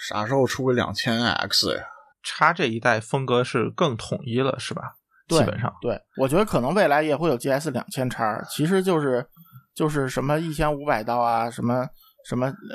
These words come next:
Speaker 3: 两千五百刀啊，
Speaker 2: 啊，就主要是补价位了。
Speaker 3: 什么三千五百刀啊，就一个价位一东西，但实际上声音来讲统一性已经很强了，现在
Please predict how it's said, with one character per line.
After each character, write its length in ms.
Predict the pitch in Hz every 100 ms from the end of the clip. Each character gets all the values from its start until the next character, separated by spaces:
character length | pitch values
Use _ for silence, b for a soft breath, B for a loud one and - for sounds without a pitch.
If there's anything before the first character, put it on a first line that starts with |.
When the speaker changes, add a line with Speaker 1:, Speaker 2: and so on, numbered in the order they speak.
| 127
Speaker 3:
两 200 | 123 -
千 160 | 156
五 80 | 156
百 160 | 143 127
刀 100 | 120
啊， 80 | 107
Speaker 2:
啊， 40 |
就 80 | 117
主 60 | 120
要 100 | 110
是 80 | -
补 160 | - 120
价 100 | 131
位 60 | 120
了。 80 |
Speaker 3:
什 40 | 139
么 60 |
三 120 | 156 185
千 220 | 190 165
五 60 |
百 180 | 151 131
刀 140 | 110 127
啊， 300 | 127 117 117
就 120 | 143
一 140 | 135
个 80 | 175
价 160 | 170 160
位 140 | 151
一 60 | 156
东 260 | 185 196
西， 180 | 160 104
但 140 | 131 147
实 180 | -
际 140 | 143 185
上 180 | 151 131
声 240 | - 175
音 160 | 180 175
来 140 | 139
讲 320 | 143 117 120 -
统 200 | - 120
一 100 | 113
性 240 | 147 180 143
已 40 |
经 120 | 113
很 160 | 135 101
强 180 | - - -
了， 120 | 131
现 160 | 117 -
在 180 | 95